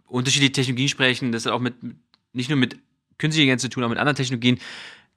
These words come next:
An sich sollten ja beide sozusagen strenge Regulation und Potenzialentwicklung sozusagen beidhändig erfolgen, dass es auch sozusagen Schritt für Schritt, äh,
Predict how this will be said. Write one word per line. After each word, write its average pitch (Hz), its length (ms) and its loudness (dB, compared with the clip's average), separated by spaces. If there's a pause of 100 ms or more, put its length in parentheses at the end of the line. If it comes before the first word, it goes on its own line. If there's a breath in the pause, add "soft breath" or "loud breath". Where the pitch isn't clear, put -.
(320)
An 120 140 2
sich 135 260 -2
sollten 170 240 0
ja 143 120 2
beide 160 720 0 (300)
sozusagen 135 920 0
strenge 135 800 0
Regulation 135 920 0
und 139 240 -4
Potenzialentwicklung 139 1400 -2
sozusagen 127 960 -2 (240)
beidhändig 127 800 -2
erfolgen, 156 500 0
dass 123 120 0
es 120 120 -4
auch 117 80 -2
sozusagen 117 360 -2
Schritt 135 320 0 (380 loud breath)
für 131 160 0
Schritt, - 360 0
äh, 123 240 4